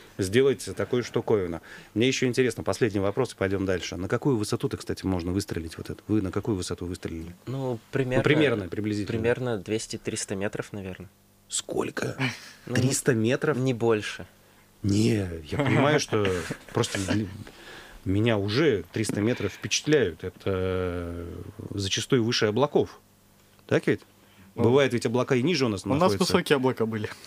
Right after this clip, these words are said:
Speaker 1: А, ну, я понимаю, там местность такая, да, и небо голубое
Speaker 3: Мгм.
Speaker 1: очень часто на Байконуре. Но триста метров сделать на коленке, что называется, очень быстро это все, и добиться такого результата. Ну, слушайте, вы меня поразили. Триста метров. Надо попробовать. Мне захотелось,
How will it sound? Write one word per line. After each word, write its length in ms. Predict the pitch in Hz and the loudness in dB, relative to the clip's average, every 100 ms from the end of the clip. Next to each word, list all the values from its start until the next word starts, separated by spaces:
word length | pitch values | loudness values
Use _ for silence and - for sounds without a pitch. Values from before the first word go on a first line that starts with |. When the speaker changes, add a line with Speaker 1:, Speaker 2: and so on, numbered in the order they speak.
| - | -4
Speaker 1:
А, 120 | 95 | 0
ну, 180 | 107 135 - 69 98 | 2 0 -2 -10 -10
я 200 | 107 110 127 | 0 2 4
понимаю, 260 | 165 131 | 2 2
там 120 | 87 110 | 2 2
местность 320 | 135 104 - | 2 0 -2
такая, 300 | 101 92 87 | -2 -2 0
да, 140 | 110 | 2
и 120 | 95 | 0
небо 460 | 85 90 95 127 104 | -2 -2 2 2 0
голубое 420 | 92 101 107 107 | -2 0 2 2
Speaker 3:
Мгм. 80 | - | 0
Speaker 1:
очень 200 | - 104 | -2 -2
часто 260 | 95 95 90 | -2 -4 -4
на 80 | 90 | -4
Байконуре. 500 | 95 104 98 87 87 - - - - | 0 0 0 -2 -8 -16 -18 -20 -12
Но 100 | - | -8
триста 400 | 80 110 131 - | -4 0 2 2
метров 400 | 104 107 151 123 - - - - - - - - _ - | 2 2 2 0 -4 -14 -20 -20 -20 -20 -20 -20 _ -6
сделать 460 | 95 87 135 139 - - 107 | -2 4 4 4 -2 -12 -8
на 120 | 110 | -4
коленке, 380 | 117 113 156 - | 2 4 2 -2
что 160 | - | 0
называется, 560 | 127 110 113 98 87 98 | 0 2 0 0 -2 -6
очень 220 | - 101 | -2 -2
быстро 280 | 104 135 113 | 0 0 0
это 160 | 104 92 | 0 -2
все, 200 | - 92 | -4 -2
и 60 | |
добиться 380 | 92 98 113 - | -2 -2 -4 -4
такого 260 | 107 110 101 | -2 0 0
результата. 380 | 98 98 120 95 | 0 -2 -4 -6
Ну, 100 | 98 | -8
слушайте, 320 | 95 - 87 | -12 -14 -10
вы 80 | 92 | -4
меня 160 | 101 104 | -4 -4
поразили. 500 | 117 123 107 101 101 - - - - - - | -4 -4 -4 -8 -12 -20 -18 -18 -18 -18 -12
Триста 300 | 107 - 110 | -10 -8 -6
метров. 260 | 104 - 120 | -6 -6 -4
Надо 160 | 127 | 0
попробовать. 460 | 131 135 135 113 101 | 0 2 0 0 0
Мне 120 | 127 | 2
захотелось, 540 | 131 131 131 123 104 | 2 2 2 2 0